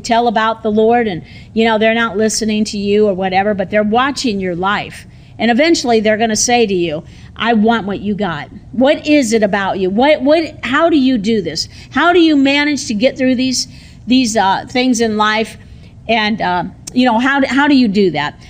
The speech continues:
So, and then you're gonna be able to witness to them. So, um, the first thing that the enemy is gonna try to steal from you is, you know, I was talking to, to you about the verse in John ten ten, "The thief comes to steal, kill, and destroy."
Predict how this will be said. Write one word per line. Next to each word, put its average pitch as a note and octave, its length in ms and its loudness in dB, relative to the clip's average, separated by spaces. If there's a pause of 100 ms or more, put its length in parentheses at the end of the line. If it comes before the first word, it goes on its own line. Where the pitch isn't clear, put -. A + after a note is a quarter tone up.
So, A3+ 340 2
and A3+ 160 4
then B3 160 4
you're A#3 100 0
gonna G#3+ 240 0
be G#3 160 2
able G3+ 160 0
to G#3 120 -4
witness F#3+ 400 -4
to F#3+ 120 -6
them. E3 280 -6 (340)
So, A#3+ 500 0 (420)
um, A3+ 360 0
the A3+ 100 2
first F4 340 2
thing D4 200 2
that A#3 160 2
the G3 160 -4
enemy B3+ 260 4
is G#3+ 120 -2
gonna A#3 200 0
try A#3 280 -2
to G#3 100 -4
steal B3 480 0
from F#3+ 240 -2
you F3+ 320 -4 (380)
is, A3+ 420 2 (160)
you A#3 100 0
know, G#3 240 0 (240)
I G#3+ 140 -4
was G3 140 -8
talking G#3+ 320 0
to, G#3 80 0
to A3+ 260 -4
you A3 120 2
about G3 220 -2
the F#3+ 80 -8
verse G#3 320 0
in G3+ 160 -6
John G#3 300 0
ten G3+ 220 -2
ten, G#3 340 -2
"The G3 100 -6
thief A3 300 -4
comes A3+ 280 0
to G#3 100 -6
steal, A#3 580 -2 (260)
kill, A3+ 220 2
and G#3 100 0
destroy." G3 440 -4